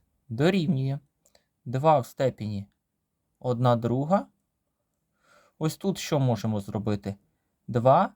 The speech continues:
буде в степені х на два. Далі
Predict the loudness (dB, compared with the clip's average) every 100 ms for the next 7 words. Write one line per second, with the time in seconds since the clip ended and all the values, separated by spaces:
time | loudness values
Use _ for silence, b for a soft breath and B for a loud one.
0 | -10 -8 -6 -6 -4 -4 -4 -8 -8 -10
1 | -12 -6 -4 -4 -6 -10 _ _ _ _
2 | _ _ _ _ _ _ _ _ _ 2
3 | 4 6 4